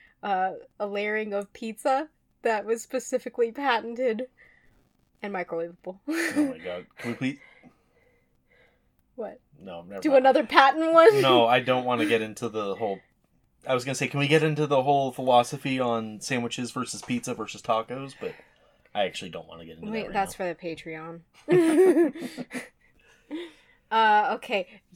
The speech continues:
Speaker 1: Yoo-hoo and the Pepsi. Oh my God, I hope that's true. That's gonna be great if that's true.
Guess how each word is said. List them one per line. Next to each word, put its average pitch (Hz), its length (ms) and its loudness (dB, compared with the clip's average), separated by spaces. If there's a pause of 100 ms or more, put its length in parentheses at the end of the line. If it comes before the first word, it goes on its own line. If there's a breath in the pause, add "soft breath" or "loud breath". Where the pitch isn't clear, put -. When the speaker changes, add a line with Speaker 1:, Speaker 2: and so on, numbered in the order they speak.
Speaker 1:
Yoo-hoo 349 500 6
and 233 140 -2
the 202 60 -6
Pepsi. - 680 -18
Oh 202 100 0
my 196 160 -4
God, 175 440 0
I - 160 -6
hope 180 260 -10
that's 180 260 -10
true. 185 320 -12
That's 190 200 -16
gonna 202 180 -10
be 175 120 -16
great 175 420 -12
if 180 80 -14
that's 185 240 -14
true. 190 420 -14